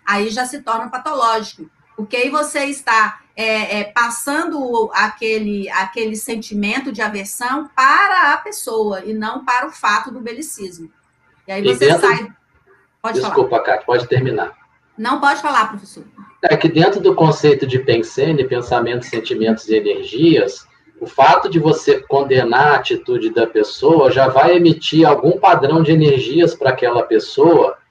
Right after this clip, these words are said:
Speaker 2: que, de alguma forma, vai afetar a pessoa, e se pensarmos na lei do retorno, na lei da ação e reação, vai voltar para você também o resquício daquela energia que foi gerada.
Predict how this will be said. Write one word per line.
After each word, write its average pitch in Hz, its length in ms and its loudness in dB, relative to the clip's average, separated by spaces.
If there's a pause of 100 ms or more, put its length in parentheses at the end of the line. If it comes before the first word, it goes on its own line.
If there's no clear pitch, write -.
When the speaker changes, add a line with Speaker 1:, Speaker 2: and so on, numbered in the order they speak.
(180)
Speaker 2:
que, 143 140 -10
de 143 80 2
alguma 165 400 4
forma, 139 400 2
vai 135 260 4
afetar 139 520 2
a 147 60 4
pessoa, 139 840 2 (440)
e 123 80 -14
se - 280 -2
pensarmos 147 640 2
na 127 220 0
lei 127 200 4
do 127 140 2
retorno, 120 640 2
na 113 140 4
lei 113 220 4
da 113 100 4
ação 117 260 -4
e 110 80 0
reação, 110 640 0 (240)
vai 143 160 4
voltar - 420 4
para - 180 2
você 139 340 2
também 131 340 0
o 139 60 2
resquício 147 500 -6
daquela 143 380 0
energia 143 640 0
que - 140 -20
foi 143 200 2
gerada. 131 540 2